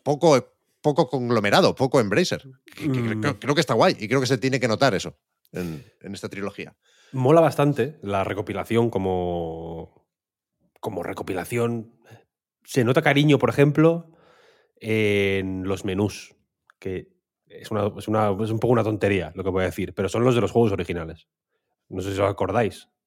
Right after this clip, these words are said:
Speaker 2: Iconic menus, que son como círculos.
Speaker 1: Con las ruedas estas, ¿no?
Speaker 2: En
Speaker 1: Sí, un
Speaker 2: tres D,
Speaker 1: poco
Speaker 2: que van así
Speaker 1: Sí.
Speaker 2: girando.
Speaker 1: Yo asocio mucho esto al, a Crystal Dynamics, por el logo antiguo, supongo, pero sí, sí, es
Speaker 2: Que
Speaker 1: Iconic.
Speaker 2: el, que el, eh,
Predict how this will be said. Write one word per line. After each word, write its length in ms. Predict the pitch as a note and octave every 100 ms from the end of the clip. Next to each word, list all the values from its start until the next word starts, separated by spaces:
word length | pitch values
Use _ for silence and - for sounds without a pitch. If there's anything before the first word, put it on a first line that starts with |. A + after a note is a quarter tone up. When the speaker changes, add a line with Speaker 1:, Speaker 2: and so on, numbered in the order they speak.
| _ _ _ _ -
Speaker 2:
Iconic 540 | G2+ - C3 A#2+ -
menus, 480 | A#2+ B2+ F#2+ F#2 -
que 80 | _
son 140 | G#2+
como 640 | G#2 G2+ G2+ G2 F#2+ F#2+ F2+
círculos. 540 | - - G#2 F2+ -
Speaker 1:
Con 140 | - E2+
las 100 | D#2+
ruedas 300 | A#2+ G#2+ C#3+
estas, 280 | - F#2+
¿no? 100 | A#2+
Speaker 2:
En 60 | C#3
Speaker 1:
Sí, 60 | -
un 20 |
Speaker 2:
tres 120 | A2
D, 160 | G#2 A#2+
Speaker 1:
poco 140 | F2+ - - - - -
Speaker 2:
que 60 | -
van 100 | F#2+
así 120 | F#2
Speaker 1:
Sí. 40 |
Speaker 2:
girando. 400 | F#2+ G#2+ G2+ F#2 _ _ _
Speaker 1:
Yo 160 | - G2+
asocio 380 | A2 D#3 D#3+ D3
mucho 440 | C#3+ C#3+ C#3 C3 -
esto 340 | A#2 B2+ - C#3+
al, 260 | F#2+ D#2 -
a 240 | E2+ D#2 -
Crystal 320 | G#2+ - B2+
Dynamics, 480 | F#2 G#2 A#2+ - -
por 160 | F2+
el 80 | F2
logo 180 | G#2 A#2
antiguo, 380 | E2+ F3+ C3+ G2
supongo, 400 | G#2+ E3 C#3 -
pero 180 | F#2 E2+
sí, 100 | A2
sí, 160 | B2+ - _ _
es 160 | -
Speaker 2:
Que 80 | G2+
Speaker 1:
Iconic. 140 | F#2 A#2+
Speaker 2:
el, 760 | G#2+ G#2 G2+ F#2+ F#2 F#2 F2+
que 120 | - G2+
el, 380 | F#2 F2 F2 E2+
eh, 480 | E2 E2 E2 C#2+